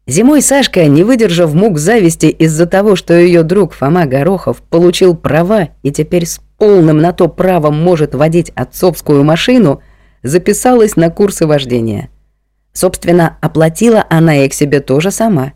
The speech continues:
чем страшно перед другом гордилась. Я была уверена, что если эта молодёжь и поссорится, то именно из-за того, что Сашка всё время козыряет перед Фомой своими заработками.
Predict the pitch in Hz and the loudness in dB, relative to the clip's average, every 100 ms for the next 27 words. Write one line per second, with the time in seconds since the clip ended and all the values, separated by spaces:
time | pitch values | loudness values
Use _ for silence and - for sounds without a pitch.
0 | _ _ _ _ _ - 175 165 - 196 | _ _ _ _ _ -2 0 0 -2 -2
1 | 233 220 180 170 - 170 170 151 175 226 | 0 0 0 -2 0 2 2 0 -2 0
2 | 185 170 165 151 123 120 113 113 - _ | 0 0 -2 -4 -4 -4 -6 -10 -16 _
3 | _ _ _ _ _ 135 170 156 151 143 | _ _ _ _ _ -2 0 2 2 2
4 | 131 175 160 123 - _ _ _ - - | 0 0 0 -4 -8 _ _ _ -14 -2
5 | 156 233 254 190 170 220 - 165 175 202 | 0 2 2 0 0 0 0 2 2 2
6 | 202 170 160 147 156 - 208 165 - 127 | 0 0 -2 -4 -4 0 0 0 -2 -6
7 | - _ _ _ - 190 - 220 208 202 | -6 _ _ _ -2 -2 0 2 4 4
8 | 190 185 175 170 190 208 226 - 165 - | 2 2 0 0 -2 0 -2 -2 -4 -2
9 | 190 196 185 180 - 202 196 214 165 156 | -4 -2 -4 -4 -2 0 0 0 0 -2
10 | - 165 190 196 170 147 156 165 - 175 | -2 0 2 2 2 0 0 -2 0 -2
11 | 226 262 - 160 220 233 202 156 120 110 | 2 0 0 0 2 0 -2 -4 -6 -8
12 | - 123 117 | -8 -8 -8